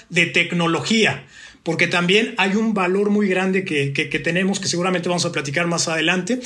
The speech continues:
que es la información, la data, ¿no? Entonces, si te das cuenta, todo se va encadenando y esta, estas ideas que las fintech nos generan, este retarnos también a mejorar,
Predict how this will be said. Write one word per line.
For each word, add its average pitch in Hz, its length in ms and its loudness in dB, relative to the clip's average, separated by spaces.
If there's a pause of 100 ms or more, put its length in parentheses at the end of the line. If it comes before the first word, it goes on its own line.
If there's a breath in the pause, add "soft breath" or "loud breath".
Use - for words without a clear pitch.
(240 loud breath)
que - 100 0
es 175 220 0
la 170 140 4
información, 156 1000 0
la 160 240 0
data, 165 380 -2
¿no? 131 160 0 (160 loud breath)
Entonces, - 680 -2
si - 160 -2
te 202 100 0
das 240 180 2
cuenta, 247 440 0
todo 269 220 2
se 226 140 0
va 226 100 2
encadenando 208 920 0
y 190 180 2
esta, 233 360 0
estas 214 400 0
ideas 196 460 2
que 165 120 -4
las 151 200 -4
fintech 185 420 -2
nos 151 160 -4
generan, 170 420 2
este 196 280 2
retarnos 196 800 2
también 175 340 -2
a 185 60 -2
mejorar, 165 480 0